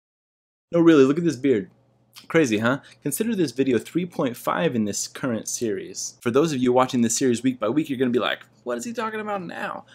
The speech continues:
But for those of you tuning in for the first time and watching the playlist in order, you're gonna be like, "Whoa, look at that beard. He can time travel." It's come to my attention that I made a, a mistake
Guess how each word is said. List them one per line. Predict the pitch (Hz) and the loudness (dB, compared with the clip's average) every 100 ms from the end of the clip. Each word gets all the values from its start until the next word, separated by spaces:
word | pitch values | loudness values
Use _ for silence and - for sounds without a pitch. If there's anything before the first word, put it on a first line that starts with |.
| _ | _
But | 120 120 | -10 -4
for | 127 | 2
those | 131 123 | 2 2
of | 117 | -2
you | 113 113 | 0 -2
tuning | - 135 110 120 | -2 -2 0 0
in | 208 190 | -2 -4
for | 123 | -4
the | 107 | -2
first | 110 98 | -2 -4
time | - - 156 | -6 -6 -4
and | 104 - _ _ | -4 -6 _ _
watching | 113 127 - 113 | -10 -8 -4 -4
the | 101 | -4
playlist | - 117 120 107 107 | -4 -2 -2 -4 -4
in | 117 | -4
order, | 175 131 104 - _ - | -2 -2 -4 -8 _ -8
you're | 117 | -2
gonna | 127 | -2
be | 120 | -4
like, | 110 - - - | -10 -14 -16 -14
"Whoa, | - - 208 | -10 -4 -2
look | 196 226 | -2 -2
at | 214 | -4
that | 170 - 180 | -6 -8 -6
beard. | 254 247 226 - - | -4 -2 -4 -8 -18
He | - 233 | -10 -10
can | - 175 190 226 202 | -8 -6 -2 -2 -2
time | 214 202 208 | -4 -2 -2
travel." | 196 196 190 170 165 156 156 151 147 - | -4 -4 -4 -2 -2 0 0 0 -4 -4
It's | 139 - | -4 -4
come | 214 240 | -6 -4
to | 233 | -4
my | 185 | -4
attention | 131 107 95 104 | -4 -6 -6 -4
that | 113 120 | -2 0
I | |
made | 117 143 165 160 - | 0 -2 -6 -8 -8
a, | 107 - 107 | -8 -6 -6
a | |
mistake | 101 98 - 117 82 - | -6 -8 -6 -6 -6 -12